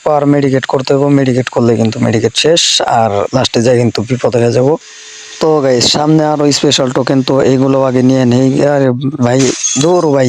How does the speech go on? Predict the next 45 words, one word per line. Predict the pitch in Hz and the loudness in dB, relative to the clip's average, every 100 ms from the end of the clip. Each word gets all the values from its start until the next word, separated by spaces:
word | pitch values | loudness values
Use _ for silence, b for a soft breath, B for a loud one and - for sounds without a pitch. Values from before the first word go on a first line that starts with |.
| 127 | 2
এই | 127 | 2
জায়গায় | 143 143 143 | 2 2 2
আমি | 139 135 | 2 2
নামছিলাম | 143 143 - 139 135 | 2 0 -2 -2 0
যে | 131 127 | 0 0
এই | 123 | 2
জায়গায় | 135 127 123 123 120 | 0 2 0 0 0
নাইমে | 131 135 139 147 127 | 0 0 0 0 0
মানে | 120 120 123 - | 0 0 0 -2
টোকেনের | 131 139 139 | 0 0 0
বগলে | 143 143 143 | 0 0 2
দাঁড়ায় | 143 139 135 127 | 0 0 0 0
একটা | - 127 | -2 -2
স্ক্রিনশট | - 143 151 143 | 0 -2 -2 -2
নিব | 147 139 | 0 0
যাতে | 131 - - | -2 -2 -4
থাম্বনেলের | 123 123 127 127 127 120 - | -2 -2 0 0 -2 -2 -4
কাজে | 127 123 | -4 -2
লাগাইতে | 127 127 - 123 | 0 -2 0 -2
পারি, | 120 151 B B B B - | -2 -4 B B B B -6
কিন্তু | 131 139 131 135 | -4 0 0 0
আগেই | 127 127 - | 0 -2 -2
তো | 123 | -2
টোকেনটা | 131 131 123 127 | -2 0 2 2
এসে | 123 | 2
পড়ছে। | 117 120 139 | 0 0 0
যাক, | 151 135 | 0 0
ভালো | 131 127 | -2 0
হয়েছে, | 120 113 135 - | 0 0 -2 -2
খারাপ | 120 113 120 | -2 -2 -2
না। | 185 - B B B B | -4 -4 B B B B
তো | 131 | -2
এখান | 120 131 127 | 0 -2 0
থেকে | 131 135 | 0 0
আরও | 127 127 127 - | 0 0 0 -2
স্পেশাল | - - 120 | -2 -2 -2
টোকেন | 127 131 127 | -2 0 0
উঠে | 123 135 135 | 0 0 0
নিলাম। | 139 139 135 | 0 0 0
তো | 143 | 2
এই | 139 | 2
যে | 139 | 2
এই | 135 | 2
জায়গায় | 139 135 123 | 2 0 0
ভেন্ডিং | 131 131 | 0 2